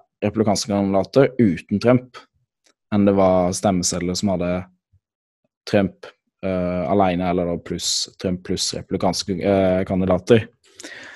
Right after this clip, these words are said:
Mens med Biden så var det motsatt, helt uventet.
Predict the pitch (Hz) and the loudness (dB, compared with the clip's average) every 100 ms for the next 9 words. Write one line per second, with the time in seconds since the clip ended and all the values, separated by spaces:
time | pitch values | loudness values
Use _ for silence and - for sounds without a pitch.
0 | - - 123 156 123 117 87 113 240 135 | -20 4 6 8 8 8 8 8 8 8
1 | - 120 135 107 - - 196 - - - | 6 10 10 8 4 2 2 2 -8 -14
2 | - _ _ 117 110 120 101 92 - 165 | -14 _ _ 0 4 6 6 4 4 4
3 | 175 | 4